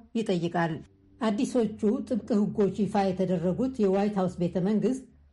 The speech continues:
ሐሳቡን እንደተቃወመው የዜና ማሰራጫ አውታሮች በዘገቡ ማግስት ነው። በወጡት አዲስ መመሪያዎች መሰረት የኮቪድ አስራ ዘጠኝ ክትባት የዩናይትድ ስቴትስ ምርጫ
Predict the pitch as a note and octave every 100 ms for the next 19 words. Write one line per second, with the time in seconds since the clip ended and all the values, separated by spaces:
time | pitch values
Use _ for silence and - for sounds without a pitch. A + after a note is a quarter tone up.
0 | _ G#3 G#3 A#3+ A3+ A#3+ A3 G3+ F3+ F#3
1 | F3+ E3+ F3 E3+ A#3+ C4 F#3+ F#3+ F3 G3
2 | G3+ F3 E3+ - F3 E3+ E3+ E3 F3 G3+
3 | G#3 B3+ - - _ A#3+ G3+ G3 F3 F3
4 | D#3+ D#3 - E3+ D#3+ - - _ _ F#3+
5 | A3 A3 A3 C4 - A3 G3 B3 - G#3
6 | G3 F#3+ F3+ F3 F3+ A3+ G#3 B3+ G3 F#3
7 | F3 F#3 - F3+ F3 E3+ F3 D#3+ - -
8 | F3+ B3+ - - _ _ G3+ G#3+ A3 A3
9 | G#3+ G#3+ F#3 - A3 G#3 G#3 - G3 A3+
10 | -